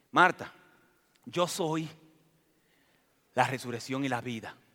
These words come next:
El que cree en mí, aunque esté muerto, vivirá".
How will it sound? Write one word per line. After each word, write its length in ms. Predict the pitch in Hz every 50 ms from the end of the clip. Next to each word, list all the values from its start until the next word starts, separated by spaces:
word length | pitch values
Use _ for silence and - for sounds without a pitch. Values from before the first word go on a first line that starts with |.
| _ _ _ _ _ _ _ _ _ _ _ _ _ _ _ _ _ _ _ _
El 200 | - 120 127 117
que 160 | - 123 113
cree 220 | - 151 170 180 180
en 160 | 160 151 156
mí, 300 | 165 156 131 120 113 - - - - - _ _ _ _ _ _ _ _ _ _ _ _ _ _ _ _ _ _ -
aunque 320 | - 123 123 123 120 120
esté 220 | 110 - - 135
muerto, 640 | 127 123 120 120 123 113 107 104 95 - 98 92 - - _ _ _ _ _ _ _ _ _ _ _ _ _ _ _ _ _ _
vivirá". 480 | - 98 95 90 92 87 82 - -